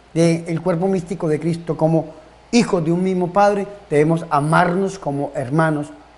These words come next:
No haber rivalidades, no haber persecuciones, no haber discordias, no haber pleitos, no haber nada negativo que nos separe, sino al contrario, que nos mantengamos unidos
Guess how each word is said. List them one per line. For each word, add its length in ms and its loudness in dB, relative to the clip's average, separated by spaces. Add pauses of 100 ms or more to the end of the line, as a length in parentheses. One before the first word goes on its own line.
No 160 6
haber 300 4
rivalidades, 680 2
no 100 0
haber 280 -2
persecuciones, 800 -4
no 100 0
haber 280 0 (280)
discordias, 840 0 (300)
no 120 4
haber 360 2
pleitos, 460 -2
no 140 2
haber 240 -2 (300)
nada 300 2
negativo 600 -2 (180)
que 100 -2
nos 200 -2
separe, 360 0
sino 200 -6
al 80 -6
contrario, 520 0 (240)
que 120 -2
nos 120 2
mantengamos 680 -2 (180)
unidos 600 0